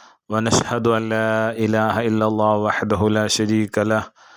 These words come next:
ونشهد أن سيدنا محمدا صلى الله عليه وسلم عبده ورسوله، وأرسله بالهدى ودين الحق ليظهره على الدين كله ولو كره المشركون.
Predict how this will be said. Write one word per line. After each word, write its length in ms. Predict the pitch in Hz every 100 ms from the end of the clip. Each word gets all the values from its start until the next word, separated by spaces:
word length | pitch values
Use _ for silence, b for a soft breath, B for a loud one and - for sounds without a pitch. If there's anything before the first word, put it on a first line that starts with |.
| B B B -
ونشهد 500 | 113 113 120 117 117
أن 300 | 117 117 117
سيدنا 600 | - 117 113 110 110 110
محمدا 600 | 110 - 113 113 107 110
صلى 320 | 110 - 107
الله 380 | 107 107 107 104
عليه 280 | 107 110 110
وسلم 500 | 107 - 107 107 113
عبده 400 | 113 107 107 107
ورسوله، 600 | 110 110 104 - 107 104
وأرسله 720 | 101 107 104 98 107 107 98
بالهدى 520 | 101 104 95 104 107 104
ودين 360 | 104 101 104
الحق 420 | 101 98 107 104 - - - B B B B B - 107
ليظهره 760 | 107 113 113 107 110 107 110
على 120 | 110 107
الدين 400 | 98 107 104 104
كله 360 | 104 107 107
ولو 240 | 107 104 101
كره 320 | - 104 98
المشركون. 960 | 104 104 - 101 101 101 - 101 98